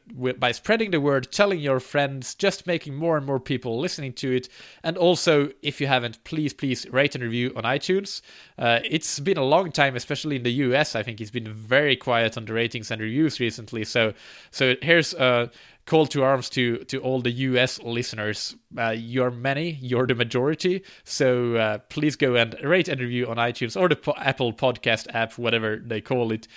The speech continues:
or any other app where you can rate and review, really. So if you can help me out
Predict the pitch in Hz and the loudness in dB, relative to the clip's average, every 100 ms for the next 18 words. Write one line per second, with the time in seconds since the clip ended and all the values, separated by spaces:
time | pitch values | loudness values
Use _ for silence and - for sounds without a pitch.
0 | - - 202 170 160 147 135 113 - 123 | -20 2 6 6 4 0 2 2 0 -2
1 | 120 110 110 - 113 110 110 104 107 104 | 0 0 0 -4 -4 -4 -4 -8 -8 -4
2 | 107 107 110 107 101 113 - - - - | -4 -4 -6 -8 -8 -12 -16 -20 -20 -8
3 | - 160 151 - - - 226 208 175 185 | 4 6 6 0 -2 -2 2 0 2 0
4 | - 147 156 170 | 0 -2 0 -2